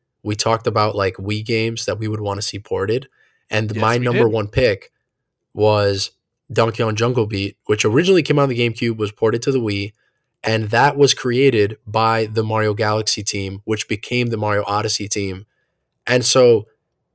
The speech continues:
Speaker 1: a lot of the people that worked on Mario Odyssey and a lot of the latest Mario games, their first game was Donkey Kong Jungle Beat. And that game is amazing. It's really good.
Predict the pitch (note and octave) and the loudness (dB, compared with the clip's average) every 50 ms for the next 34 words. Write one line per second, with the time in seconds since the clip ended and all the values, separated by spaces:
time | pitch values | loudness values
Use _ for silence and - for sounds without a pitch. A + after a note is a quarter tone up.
0 | _ _ _ - - C3 C3 C3 C3+ D3 F3 F#3 F#3+ F3 E3+ C#3+ C#3+ E3+ F3+ - | _ _ _ 2 4 6 6 8 8 8 8 6 6 4 2 0 0 -2 0 4
1 | F3 D3+ C3 B2+ A#2+ G#2+ A2+ B2 C3 C3 C#3+ B2+ B2 B2 A#2+ - - G#2+ G#2 - | 4 4 6 4 4 4 4 2 4 4 2 0 2 2 2 0 0 0 0 2
2 | B2 G#2 - - C3 B2+ A#2 A2 G2+ G#2+ A2+ A2+ A2 A2 G#2+ G#2 G#2+ - - A2+ | 2 2 2 2 2 2 2 0 0 0 0 0 -2 -2 -4 -6 -6 -2 0 0
3 | A2+ A2+ G#2 - A2 G2 G#2+ A2+ A#2+ B2+ C3 C3 A#2+ - - A2+ A#2+ A#2+ A#2+ - | 2 2 0 -2 -2 0 0 0 0 0 -2 -2 -2 -4 -2 0 0 0 0 2
4 | - D3 D3+ D#3 C#3+ - - - A#2 A#2 B2+ C3+ C3+ B2+ A2 G2+ G2+ G2+ _ _ | 6 6 8 8 6 4 -2 -4 -2 0 2 2 2 2 0 -2 -4 -10 _ _
5 | _ _ _ _ - G#2+ A2 B2 C3 C3+ C3 B2 A2 G#2 G#2+ - _ _ _ _ | _ _ _ _ -8 -2 2 4 6 6 6 4 2 0 -6 -10 _ _ _ _
6 | _ _ _ _ _ _ _ _ _ _ _ _ _ _ _ _ _ - A#2+ A2+ | _ _ _ _ _ _ _ _ _ _ _ _ _ _ _ _ _ -14 -4 0
7 | B2+ C3 C#3 C3+ - B2 - - A#2+ A2+ G#2+ G#2+ G#2 G#2 G#2 A#2+ B2 B2 A#2+ G#2+ | 2 4 4 2 0 -4 -2 0 0 0 0 0 -2 -2 -2 0 0 0 0 -2
8 | G#2 G2+ F#2 A2 - _ _ _ _ _ - A2 A#2 C3+ C#3+ - C#3 C3+ D#3 D#3 | -4 -4 -8 -10 -12 _ _ _ _ _ -4 -2 0 0 0 0 2 2 2 2
9 | D3+ C#3+ A#2+ A#2 - _ - C3+ C#3 C#3 C3+ C3+ C3+ C3+ C#3 D3 D3 C#3+ B2+ A2 | 2 2 0 -2 -6 _ -4 0 0 2 0 0 0 0 0 2 2 2 2 0
10 | A2 G2 G2 G2 - A#2 A#2 B2 C#3+ E3 E3 D3+ C3+ B2+ B2 C#3 C#3 B2 G2+ F2+ | -2 -2 -4 -8 -8 -10 -10 -10 -6 -2 -2 -2 -2 -2 0 4 4 4 4 2
11 | - | -2